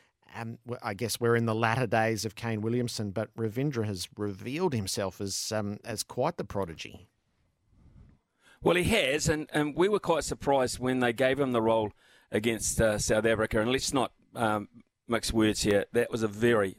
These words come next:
Speaker 2: very poor South African side.
Speaker 1: Yep.
Speaker 2: I hope never see, uh, the likes of that again. South Africa are much, much better than that. So, uh, let's put that, uh,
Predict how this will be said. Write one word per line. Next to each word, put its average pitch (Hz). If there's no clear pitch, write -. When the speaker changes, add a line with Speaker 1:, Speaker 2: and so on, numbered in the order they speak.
Speaker 2:
very 101
poor 101
South 101
African 98
side. 85
Speaker 1:
Yep. 85
Speaker 2:
I 85
hope 123
never 123
see, 104
uh, 107
the 101
likes 110
of 98
that 110
again. 107
South 107
Africa 101
are 101
much, 104
much 101
better 98
than 95
that. 95
So, 120
uh, 139
let's 151
put 127
that, 123
uh, 110